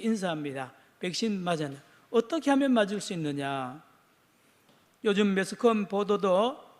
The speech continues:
일면이 달라집니다. 백신 접종자가 몇 명이냐?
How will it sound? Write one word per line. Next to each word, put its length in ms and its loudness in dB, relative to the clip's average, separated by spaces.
일면이 640 -2
달라집니다. 1000 -2
백신 560 -2
접종자가 880 -2
몇 160 0
명이냐? 760 0